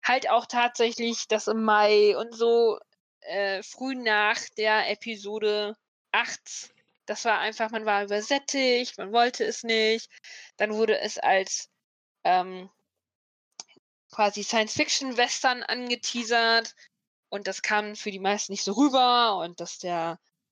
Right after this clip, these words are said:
Schauspieler eine Fehlbesetzung wäre und dadurch haben die dann halt,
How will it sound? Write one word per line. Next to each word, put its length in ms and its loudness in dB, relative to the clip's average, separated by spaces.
Schauspieler 560 2
eine 300 0
Fehlbesetzung 880 0
wäre 680 2
und 240 -14
dadurch 360 2
haben 180 0
die 80 -4
dann 260 -2
halt, 540 2